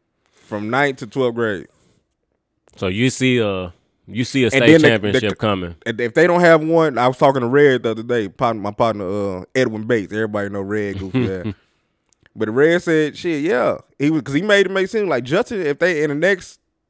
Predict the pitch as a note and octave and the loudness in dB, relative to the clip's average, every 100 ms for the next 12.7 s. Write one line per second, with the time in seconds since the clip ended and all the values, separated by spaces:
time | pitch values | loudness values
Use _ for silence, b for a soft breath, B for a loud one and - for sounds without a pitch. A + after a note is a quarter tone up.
0 | _ - F3+ G3 F#3+ E3+ G3+ G3+ G3 G#3 | _ 2 4 6 4 2 2 4 4 0
1 | G3 G3+ G#3+ G#3 G3 C#3+ E3+ G3 D3+ F3 | 0 0 0 0 0 -4 2 4 4 2
2 | G3+ D#3+ D#3+ - E3 - C3+ D#3+ B2+ G#2 | 2 0 -4 -6 -10 -8 -2 4 4 4
3 | - _ _ _ _ _ _ _ _ A2 | -4 _ _ _ _ _ _ _ _ -6
4 | B2 D3+ G2+ - _ _ _ _ _ _ | -2 -2 -2 -14 _ _ _ _ _ _
5 | _ _ _ _ _ _ _ C3+ C3+ D3+ | _ _ _ _ _ _ _ -4 2 2
6 | D3+ B2+ B2+ D#3+ D#3+ D3+ E3 D#3 C#3+ C3+ | 2 -4 2 4 6 4 0 2 0 -2
7 | C#3+ C3+ B2 E3 B3 G#3 C#3 B2 G#2 - | -2 -2 0 2 4 2 0 -2 -4 0
8 | F#3 D#3 A#2 - A#2 F#2+ E2+ - - _ | 4 4 2 0 -2 -2 -6 -18 -20 _
9 | F2 F#2+ C3+ E3+ E3 _ A#2+ C#3+ B2 - | -2 4 6 6 4 _ 0 4 4 2
10 | - G2 A2 D3+ E3 C#3+ F#3+ A#3 G#3+ D3+ | -8 -6 -6 0 2 4 4 2 0 -2
11 | C3+ C#3+ C3 A#2+ A2 C#3+ C3 C#3+ B2 A#2 | -2 0 -2 -2 -4 -2 0 -2 -6 -6
12 | B2+ B2 G2 D#2 F#2+ G2 | -4 -4 -4 -8 -10 -10